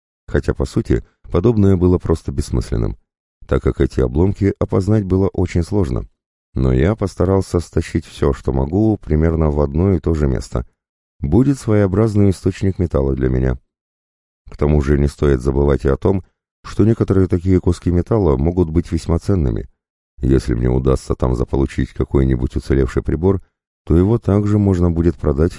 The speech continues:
тем самым священникам. Вон как они золотом разбрасываются,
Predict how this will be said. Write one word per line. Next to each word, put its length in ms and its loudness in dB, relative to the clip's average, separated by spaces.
тем 180 0
самым 280 0
священникам. 720 -4
Вон 380 2
как 200 -2
они 180 4
золотом 480 2
разбрасываются, 920 -2